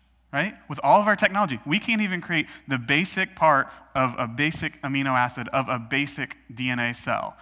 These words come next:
right? And so we are so far behind in being able to recreate what God did with just a word, right? And so it's cool, the advancements in science that we're making,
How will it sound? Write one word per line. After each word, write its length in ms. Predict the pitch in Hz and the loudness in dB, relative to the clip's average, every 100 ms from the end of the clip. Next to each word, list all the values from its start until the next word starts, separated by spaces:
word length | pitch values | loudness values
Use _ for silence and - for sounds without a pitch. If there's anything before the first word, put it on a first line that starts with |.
| - - - | -20 -14 -4
right? 160 | 131 | -4
And 120 | 143 | -4
so 140 | 135 165 | -4 -4
we 240 | 139 185 | -2 -2
are 80 | 190 | -2
so 520 | - - - 151 175 | -2 -12 -4 -2 -2
far 380 | 190 - 156 156 | -6 -2 0 2
behind 640 | 135 120 151 151 123 113 113 - - | 0 -2 -2 -2 -2 -6 -10 -18 -8
in 180 | 139 135 | -6 -4
being 320 | 135 139 135 | -2 -4 -4
able 420 | 139 143 135 127 - - | -4 -4 -6 -10 -14 -18
to 180 | - 127 | -10 -8
recreate 640 | 117 156 156 147 135 123 | -4 -4 -4 -4 -2 -2
what 300 | 120 131 123 | -2 -4 0
God 280 | 127 131 123 | 2 4 2
did 220 | 123 117 | -2 -6
with 80 | 113 | -8
just 240 | 120 113 | -12 -14
a 60 | 113 | -14
word, 320 | 107 110 107 - _ _ _ _ _ _ | -12 -12 -14 -18 _ _ _ _ _ _
right? 200 | - 123 143 | -6 -4 -2
And 120 | 147 | -2
so 120 | 175 | -2
it's 220 | 151 160 | 0 -2
cool, 360 | - 190 262 202 | -4 -4 -2 0
the 140 | 160 | 2
advancements 500 | 139 143 180 180 151 | 0 0 -2 -4 -8
in 80 | 139 | -8
science 300 | 131 151 139 | -2 -2 0
that 100 | 127 | -4
we're 140 | 123 113 | -4 -4
making, 400 | 151 202 131 | -4 -4 -6